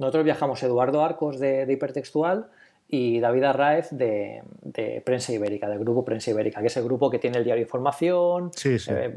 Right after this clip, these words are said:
Speaker 1: Mallorca, to-, todo ese grupo de, de, de prensa.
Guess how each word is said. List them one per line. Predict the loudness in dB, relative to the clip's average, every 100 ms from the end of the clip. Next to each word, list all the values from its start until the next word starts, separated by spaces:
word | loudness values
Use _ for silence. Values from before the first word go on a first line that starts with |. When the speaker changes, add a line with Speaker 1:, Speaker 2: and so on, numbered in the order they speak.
| -6 -4
Speaker 1:
Mallorca, | 0 2 2
to-, | 0 2
todo | 0
ese | 2 0
grupo | 0 -2 -4 -8
de, | -6 -8 -6
de, | -2 -2 -2 -6 -12 -14 -14 -2
de | -2
prensa. | 0 -6 -8 -16